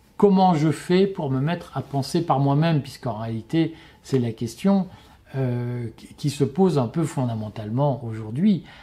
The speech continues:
C'est, euh, face à, à ces flux d'informations qui sont permanents, et c'est une stratégie de la part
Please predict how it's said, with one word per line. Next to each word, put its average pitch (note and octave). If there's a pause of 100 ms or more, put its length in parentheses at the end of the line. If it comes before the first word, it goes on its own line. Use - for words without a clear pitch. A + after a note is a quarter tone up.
(160)
C'est, B2 (460)
euh, A2+
face C#3
à, G#2+
à A2
ces -
flux E3
d'informations C3+
qui C3+
sont A2
permanents, C#3
et A2+
c'est D3+
une B2
stratégie A2
de G#2+
la G2+
part A#2+